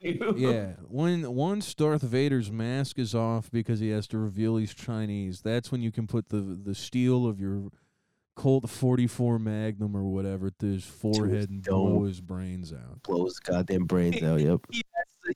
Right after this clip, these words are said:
Speaker 1: he has to show you that he's Chinese.
Speaker 2: He has
Speaker 3: Yeah.
Speaker 2: to prove that he's Chinese. It's like at the end of six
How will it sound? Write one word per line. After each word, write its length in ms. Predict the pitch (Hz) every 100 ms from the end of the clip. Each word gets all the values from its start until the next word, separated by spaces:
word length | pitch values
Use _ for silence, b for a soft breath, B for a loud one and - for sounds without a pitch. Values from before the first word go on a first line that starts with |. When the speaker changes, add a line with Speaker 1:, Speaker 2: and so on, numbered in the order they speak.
| -
Speaker 1:
he 160 | 330 -
has 320 | 165 160 -
to 80 | 160
show 200 | 139 156
you 180 | 120 123
that 140 | 110 -
he's 240 | 170 -
Chinese. 760 | - - 139 135 139 139 - -
Speaker 2:
He 160 | - 143
has 240 | 147 147
Speaker 3:
Yeah. 40 | -
Speaker 2:
to 80 | 120
prove 520 | - 131 131 127 113
that 260 | 117 113
he's 180 | 113 110
Chinese. 560 | - 117 110 110 107 107
It's 140 | 117
like 320 | 135 143 143 -
at 220 | 131 131
the 140 | 127
end 220 | 127 131
of 120 | 123 101
six 640 | - 110 120 - - -